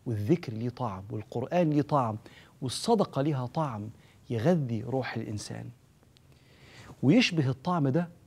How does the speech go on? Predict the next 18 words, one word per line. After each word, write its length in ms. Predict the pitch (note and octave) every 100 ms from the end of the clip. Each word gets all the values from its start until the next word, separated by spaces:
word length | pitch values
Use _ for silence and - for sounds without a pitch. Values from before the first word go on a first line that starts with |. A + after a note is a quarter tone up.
| -
طعم 340 | F3 C#3 A#2
ثمار 540 | A2+ B2 A#2 C#3 C3+ -
أهل 220 | D#3+ B2+ B2
الجنة، 500 | G#2+ C3 A#2 G2+ G2+
واللي 280 | G#2+ G#2+ A2+
داق 280 | C#3 D#3+ - - -
عارف 360 | - C3+ A2 -
كويس. 540 | A2 A2+ A2+ - - - - - _ - - - - - D#3+
عشان 220 | D#3 G#3+
كده 220 | B3 G#3+
كان 180 | D3 A#2+
سيدنا 480 | - B2 D#3+ C3 A#2
رسول 320 | A2+ D#3 C3
الله 200 | A#2+ C3+
عليه 300 | A#2 C3 A#2
الصلاة 340 | G#2 B2 C3+ B2+
والسلام 400 | A2+ C3+ D3 C#3+
كتير 540 | B2 E3 G3 D#3+